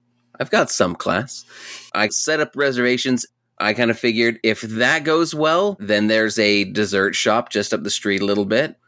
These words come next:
So I arrive. I'm very, very early. I'm waiting.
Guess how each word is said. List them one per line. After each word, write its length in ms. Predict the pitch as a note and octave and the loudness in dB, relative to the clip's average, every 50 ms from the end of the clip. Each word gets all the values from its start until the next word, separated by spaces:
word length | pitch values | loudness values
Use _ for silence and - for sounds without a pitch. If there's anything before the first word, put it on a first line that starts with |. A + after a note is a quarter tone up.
| _ _ _ _ _ _ _ _ _ _ _ _ _ | _ _ _ _ _ _ _ _ _ _ _ _ _
So 260 | - - - C3 B2 | -8 -4 0 2 2
I 180 | A#2+ A#2+ A#2+ A#2+ - | 2 2 2 2 2
arrive. 640 | A#2+ B2 D3 D3+ D3+ D3+ D3+ D3+ D3 C3+ B2+ - - - | 2 2 2 2 2 2 2 2 0 -2 -4 -12 -14 -6
I'm 240 | - A2+ A#2 A#2+ A#2+ | -2 0 2 2 2
very, 320 | A2 A#2 A2+ A2+ A2 A2 A2 | 2 2 2 2 4 2 0
very 640 | G2 G2+ G#2 A2 G#2+ A#2 A#2 A#2 A2 A2 A2 A2 E2 | -2 -4 -10 -6 -2 0 2 2 2 2 2 2 2
early. 360 | G2 F#2+ F#2 F2 F2 F2+ F#2+ | 0 0 0 -2 -4 -6 -4
I'm 240 | - - G#2+ A2+ A2 | -4 -2 0 2 2
waiting. 640 | G#2 G#2 G2+ G2 G2 G2 G2+ G2+ G2+ G2+ G#2 G#2+ | 2 2 2 2 2 2 2 2 2 2 0 -2